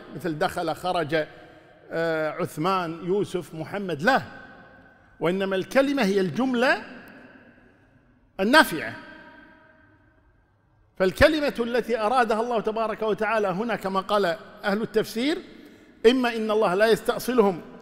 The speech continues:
استئصالاً، أو إن موعدهم محدد لا يستأخرون عنه ساعة ولا يستقدمون، أو أن هذه الكلمة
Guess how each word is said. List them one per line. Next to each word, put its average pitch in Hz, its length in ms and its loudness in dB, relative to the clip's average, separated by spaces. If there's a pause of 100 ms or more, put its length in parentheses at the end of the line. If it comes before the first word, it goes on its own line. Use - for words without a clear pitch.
(100)
استئصالاً، 226 720 4 (920)
أو 202 160 8
إن 214 520 -2 (180)
موعدهم 196 640 0 (240)
محدد 208 580 -2 (260)
لا 180 140 0
يستأخرون 190 480 -4
عنه 196 180 -2
ساعة 190 280 -4
ولا 185 180 -2
يستقدمون، 208 640 -6 (520)
أو 247 180 6
أن 220 280 -4
هذه 220 300 0
الكلمة 208 500 -2